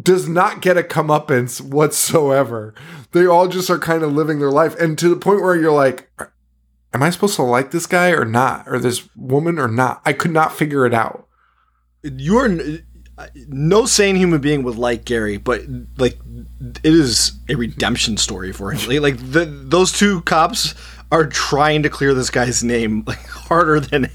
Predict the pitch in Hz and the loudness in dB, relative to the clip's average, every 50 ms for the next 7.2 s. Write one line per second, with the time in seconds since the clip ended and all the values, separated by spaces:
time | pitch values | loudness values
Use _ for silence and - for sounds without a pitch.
0 | - - - - - - - - - - - 151 - 165 147 131 127 - - 147 | -12 -18 -16 -16 -14 -14 -14 -14 -14 -6 -6 -2 0 2 0 0 0 -2 -8 -8
1 | 135 127 - - - 151 151 147 143 - - 147 135 131 127 113 - - 156 - | -4 -4 -4 0 2 2 2 2 2 0 0 2 2 2 2 0 -2 -6 -2 -2
2 | 156 - 170 196 190 147 160 170 147 123 151 156 - 160 120 98 - - 107 104 | 0 2 4 2 2 4 4 2 2 4 2 2 4 2 0 0 0 -4 -4 -2
3 | 120 117 127 143 143 135 120 123 127 143 135 120 - - - - - - - - | -2 2 2 4 4 4 2 0 -2 -2 -2 -2 -4 -6 -12 -18 -18 -18 -18 -18
4 | - - - - - - - - - - 170 170 160 147 123 123 120 107 123 123 | -18 -18 -18 -18 -18 -16 -14 -14 -4 0 4 4 4 4 2 0 0 2 2 2
5 | 127 110 92 - 117 110 101 101 - - - 113 - - - - - - - - | 2 2 0 -2 -6 -6 -6 -8 -8 -6 -6 -6 -6 -6 -10 -14 -16 -14 -10 -6
6 | 156 165 190 226 240 240 - - - 143 135 135 135 151 165 175 175 185 190 196 | -4 -2 0 0 -2 -2 -6 -2 0 0 2 4 4 4 4 4 4 4 4 2
7 | 208 214 208 - | 2 0 -2 -6